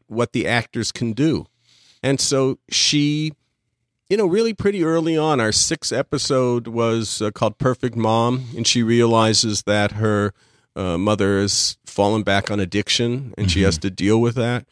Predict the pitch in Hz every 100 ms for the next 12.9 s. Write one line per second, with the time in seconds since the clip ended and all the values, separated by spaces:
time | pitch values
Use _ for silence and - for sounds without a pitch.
0 | _ _ _ - 92 60 95 85 98 95
1 | - 98 98 101 101 - - - 104 87
2 | 76 - 107 107 104 80 - 98 156 -
3 | 143 - 98 98 - - - 147 139 151
4 | 262 - 160 135 123 135 110 143 139 -
5 | 240 277 - 147 170 160 104 110 - _
6 | _ 123 156 185 160 - 139 175 175 143
7 | 143 156 139 110 82 110 - 110 113 104
8 | 101 - _ - 113 - 117 139 180 180
9 | 170 160 160 - 151 143 147 160 147 120
10 | 110 107 - 82 85 92 135 170 175 165
11 | 151 151 156 143 139 143 143 127 110 95
12 | 110 120 170 175 - 190 170 151 -